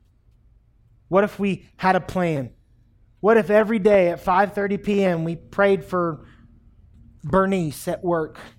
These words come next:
who we know needed Jesus? And we did that every day for a week, and then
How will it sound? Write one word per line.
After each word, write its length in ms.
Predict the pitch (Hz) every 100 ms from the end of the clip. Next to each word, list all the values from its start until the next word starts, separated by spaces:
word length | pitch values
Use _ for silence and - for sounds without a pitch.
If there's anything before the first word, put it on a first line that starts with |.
| _ _ _ _ _ _ _
who 100 | 196
we 140 | 190 185
know 200 | 185 190
needed 340 | 185 175 170
Jesus? 580 | 139 156 131 127 - - - _ _ _ _ _ _ _ _ _ -
And 80 | 180
we 80 | 196
did 160 | 226
that 160 | 196 196
every 180 | 214 226
day 200 | 220 208
for 180 | 208 196
a 60 |
week, 360 | 190 208 180 180
and 140 | 180
then 260 | 185 180